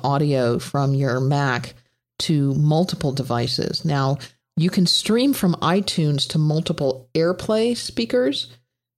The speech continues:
um, but it can be a little kludgy. But what Airfoil does is it allows you to stream any audio source. So you could have done this with Amazon Music or streaming music or anything. But it also allows you to stream not only to AirPlay devices,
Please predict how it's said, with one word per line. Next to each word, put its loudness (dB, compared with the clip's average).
um, 0
but -2
it -2
can -4
be 2
a 2
little 0
kludgy. -2
But -2
what -2
Airfoil 0
does 0
is 2
it 0
allows 0
you 2
to 0
stream 0
any 4
audio 0
source. -2
So -2
you 2
could 0
have -2
done 2
this 0
with 0
Amazon 2
Music 0
or -4
streaming 0
music 0
or 0
anything. 0
But 2
it 0
also 0
allows 2
you 2
to 0
stream 2
not 2
only 2
to -4
AirPlay 0
devices, 2